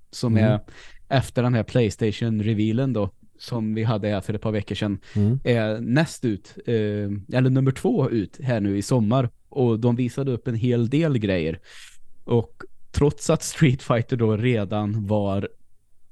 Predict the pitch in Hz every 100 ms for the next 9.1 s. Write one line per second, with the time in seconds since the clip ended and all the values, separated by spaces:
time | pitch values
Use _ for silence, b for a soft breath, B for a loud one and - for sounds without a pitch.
0 | - _ - - 135 113 107 107 101 120
1 | 117 131 - 123 113 - - 131 123 -
2 | 120 117 123 113 110 104 - 123 123 -
3 | 180 - 127 110 101 - 123 - 120 101
4 | 113 101 107 95 B B B B B 117
5 | 117 123 127 127 117 107 110 113 - -
6 | - - - - - 151 135 147 - 131
7 | 123 - 120 - - 127 - 123 110 110
8 | 151 117 90 - _ - 113 98 95 82